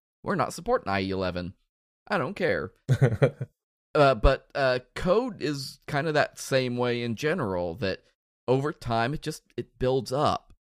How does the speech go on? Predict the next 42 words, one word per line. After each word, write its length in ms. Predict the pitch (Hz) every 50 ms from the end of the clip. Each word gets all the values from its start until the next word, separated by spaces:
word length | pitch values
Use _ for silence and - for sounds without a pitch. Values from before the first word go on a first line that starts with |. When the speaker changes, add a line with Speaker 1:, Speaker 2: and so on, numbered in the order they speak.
| _
Speaker 1:
And 520 | 104 110 110 110 110 110 107 107 107 104 104
at 220 | - 101 107 -
some 180 | - 139 131 135
point 200 | 147 139 80 82
you 100 | 123 120
look 180 | 131 143 -
at 220 | 139 120 113 113 110
it 40 | -
and 60 | -
you're 100 | 98 113
like, 180 | 104 101 104 -
"Eh, 380 | 120 156 147 135 120 101 90 - - _ _ _ _ _ _ _ _ _ _ -
I'm 260 | 123 160 175 170 165
gonna 160 | 151 165 151
have 140 | 156 156 -
to 80 | - 120
spend 360 | - - - 117 120 127 123
five 220 | - 107 107 110 110
hours 440 | 107 117 139 147 117 95 98 98 104
working 320 | 107 117 156 - 127 104
on 160 | 98 95 92
this 160 | 95 95 -
to 80 | - 107
make 160 | 101 98 -
it 120 | - - _
better." 380 | - 151 170 135 78 65 57 - _
And 160 | - 113 120
even 360 | 127 139 156 151 156 147 123 - -
whether 240 | 127 131 135 127 131
you're 200 | 123 117 117 113
working 300 | 113 123 127 - 131 120
for 100 | - 123
yourself 500 | 113 98 98 - - - 107 107 127 143 -
or 100 | - 95 -
for 160 | 101 101 92
a 40 | -
company, 640 | - - 170 214 214 - - 92 82 95 143 - _ _ _ _ _ _ _ _ _ _ _ _ _ _ _ -
those 240 | 104 101 104 -
five 280 | - - 113 110 107 104
hours 440 | 107 123 147 151 131 117 113 110 110
are 120 | 95 95
debt. 360 | - - 151 139 120 - _